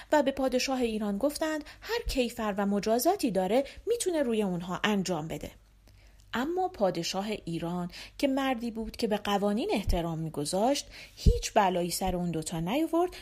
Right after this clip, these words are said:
و اون دوتا رو صحیح و سالم برگردوند و گفت قانون شکنی بده و حتی اگر دیگران هم قانون شکنی کرده باشن، اون این کار رو نخواهد کرد.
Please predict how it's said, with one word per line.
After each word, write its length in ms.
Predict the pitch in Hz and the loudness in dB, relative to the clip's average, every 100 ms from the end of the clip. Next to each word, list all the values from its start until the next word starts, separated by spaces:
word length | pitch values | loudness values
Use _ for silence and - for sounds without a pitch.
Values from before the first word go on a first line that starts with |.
| - | -4
و 80 | 226 | 2
اون 200 | 302 480 | 2 4
دوتا 300 | 415 277 254 | 4 4 2
رو 100 | 247 | 2
صحیح 360 | 247 277 269 427 | 2 0 -2 0
و 60 | 320 | 0
سالم 440 | - 208 175 180 | 2 2 2 2
برگردوند 720 | 180 202 190 190 175 170 135 - - - - - - - 190 | 2 2 2 2 0 -2 -10 -12 -18 -20 -20 -20 -20 -12 2
و 180 | 233 | 2
گفت 360 | 233 247 262 - | 4 4 4 2
قانون 280 | - 190 185 | 0 2 0
شکنی 460 | 180 190 185 175 165 | 0 -2 -2 -2 -4
بده 480 | 156 180 196 220 220 - - | -2 -2 0 -2 -4 -12 0
و 80 | 294 | 4
حتی 300 | 294 302 285 269 - | 4 2 -2 -4 0
اگر 320 | 240 269 277 262 | 0 2 2 0
دیگران 600 | 214 196 202 202 262 320 | -2 0 2 2 0 -2
هم 180 | 226 | -2
قانون 300 | 175 175 170 | 0 0 0
شکنی 420 | 170 165 175 160 160 | -2 -2 -4 -4 -4
کرده 320 | 180 160 165 | -4 -4 -2
باشن، 360 | 170 - 254 311 - - - | -2 2 2 0 -8 -18 -8
اون 180 | 359 466 466 - | 0 0 0 -2
این 160 | 285 | 0
کار 300 | 277 254 240 | 0 0 0
رو 140 | 247 262 | 0 0
نخواهد 640 | 233 170 - - - - | 2 0 -2 -12 -12 -12
کرد. 440 | - - - - | -12 -12 -16 -20